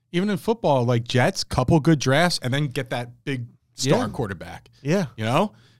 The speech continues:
Speaker 1: And you got the young guys, you got your core, and then you got your vet to take 'em over the top, man. That's the
Speaker 2: Yeah.
Speaker 1: way to do it.
Speaker 2: I think,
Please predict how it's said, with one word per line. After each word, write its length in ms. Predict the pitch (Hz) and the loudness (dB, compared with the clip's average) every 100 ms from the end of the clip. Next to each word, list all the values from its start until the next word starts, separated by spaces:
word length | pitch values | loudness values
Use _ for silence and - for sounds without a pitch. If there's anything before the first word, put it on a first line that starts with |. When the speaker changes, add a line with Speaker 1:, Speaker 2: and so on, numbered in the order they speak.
| _ | _
Speaker 1:
And 80 | 135 | -2
you 60 | |
got 160 | 143 139 | 0 -2
the 60 | 143 | -2
young 260 | 131 175 | -2 -2
guys, 340 | 170 143 170 147 | -2 -2 -2 -2
you 60 | |
got 100 | 135 | -4
your 120 | 135 | -6
core, 420 | 123 165 147 131 151 - - | -4 2 4 4 0 -6 -6
and 100 | - | 2
then 20 | 139 | 4
you 80 | |
got 160 | 143 151 | 4 4
your 220 | 156 156 | 6 4
vet 280 | 123 147 170 | 4 0 0
to 60 | 151 | -2
take 220 | 156 160 | -2 0
'em 100 | 160 | 2
over 220 | 165 160 | 0 0
the 80 | 156 | -4
top, 320 | - 151 233 | 0 -2 -2
man. 220 | 107 120 | -6 -6
That's 180 | 117 151 | -6 -2
the 80 | 135 | 0
Speaker 2:
Yeah. 60 | 175 | 0
Speaker 1:
way 100 | 180 | 0
to 60 | |
do 300 | 151 151 233 | -2 -2 0
it. 140 | - - - | -4 -6 -4
Speaker 2:
I 80 | 135 | 0
think, 420 | 170 151 127 | 2 2 0